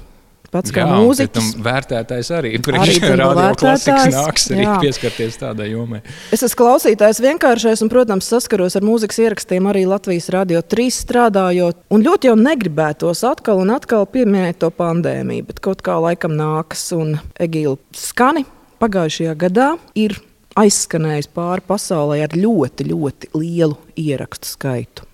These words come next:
Speaker 1: Vai tam ir sakars ar šo klusēšanas laiku koncertu zālēs?
Speaker 2: Nu,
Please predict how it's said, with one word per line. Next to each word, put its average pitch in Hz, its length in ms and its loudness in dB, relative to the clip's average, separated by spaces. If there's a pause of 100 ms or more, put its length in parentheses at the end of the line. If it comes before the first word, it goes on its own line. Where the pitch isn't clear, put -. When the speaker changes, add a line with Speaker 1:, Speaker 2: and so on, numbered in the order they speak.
Speaker 1:
Vai 147 160 -4
tam 196 240 0
ir 196 160 -2
sakars - 560 -10
ar 117 80 -8
šo 131 320 -8
klusēšanas 139 720 -8
laiku 143 480 -6
koncertu 139 480 -6
zālēs? 120 480 -8 (240)
Speaker 2:
Nu, 104 220 -8